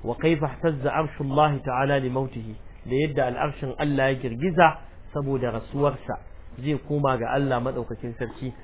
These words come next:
Da kuma wijha tafsiriya da al-Imam az-Zahabi rahimahullahu ta'ala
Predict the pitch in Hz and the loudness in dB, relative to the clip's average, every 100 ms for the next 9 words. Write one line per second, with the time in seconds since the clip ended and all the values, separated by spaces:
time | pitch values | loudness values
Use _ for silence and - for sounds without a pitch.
0 | - - 127 - 160 160 190 160 165 147 | -16 -6 -6 -2 2 4 4 0 2 2
1 | 135 120 - 139 131 170 160 131 131 127 | 2 -6 -8 -6 -2 2 4 4 2 0
2 | 123 156 175 151 120 165 156 139 165 147 | 2 6 6 4 2 4 4 2 0 0
3 | 147 139 127 131 156 139 127 135 160 170 | 0 -2 -2 2 2 2 -2 2 6 6